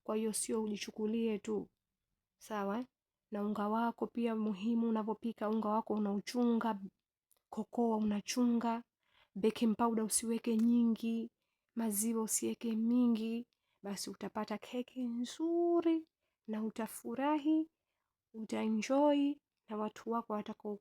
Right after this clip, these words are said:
wanaokula nao pia watafurahi na wataenjoy. Ni matumaini yangu tumeelewana, tumefahami-, tumefahamiana jinsi ya kupika hii keki simple.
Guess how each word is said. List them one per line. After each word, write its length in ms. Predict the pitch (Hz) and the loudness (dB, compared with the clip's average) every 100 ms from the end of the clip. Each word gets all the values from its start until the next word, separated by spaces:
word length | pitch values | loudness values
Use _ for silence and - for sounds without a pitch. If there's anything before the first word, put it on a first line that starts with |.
| - 214 | -10 -8
wanaokula 720 | 214 214 214 - 240 254 240 | -4 -2 -4 -6 -6 -2 -2
nao 240 | 247 262 | -2 -2
pia 320 | 214 254 262 202 | -4 -4 -2 -4
watafurahi 1160 | 202 208 214 - 214 214 254 269 262 262 262 _ _ _ _ _ - | -6 -8 -10 -10 -10 -6 -4 -2 -2 -2 -4 _ _ _ _ _ -6
na 100 | 208 | -4
wataenjoy. 720 | 190 - 180 165 160 185 - - _ _ _ _ _ _ _ _ _ _ _ _ 220 | -4 -4 -6 -6 -8 -10 -12 -18 _ _ _ _ _ _ _ _ _ _ _ _ -2
Ni 80 | |
matumaini 440 | 233 240 254 254 277 | 0 2 2 4 6
yangu 280 | 339 330 311 | 6 4 2
tumeelewana, 800 | 233 214 202 202 240 285 277 | 0 0 0 2 2 2 2
tumefahami-, 920 | 254 208 208 - 214 214 208 202 - 220 _ _ _ _ _ _ - - - | 0 -4 -4 -8 -6 -4 -4 -6 -10 -20 _ _ _ _ _ _ -20 -20 -10
tumefahamiana 1120 | - 220 208 214 220 220 233 285 311 294 294 285 | 0 2 2 0 2 4 4 6 6 4 2 0
jinsi 300 | 233 233 226 | 0 0 -2
ya 60 | |
kupika 380 | - 208 233 - | -4 -6 -6 -4
hii 180 | 202 226 | -4 -4
keki 320 | - 226 220 | -4 -6 -4
simple. 420 | - 208 190 - | -2 0 -2 -6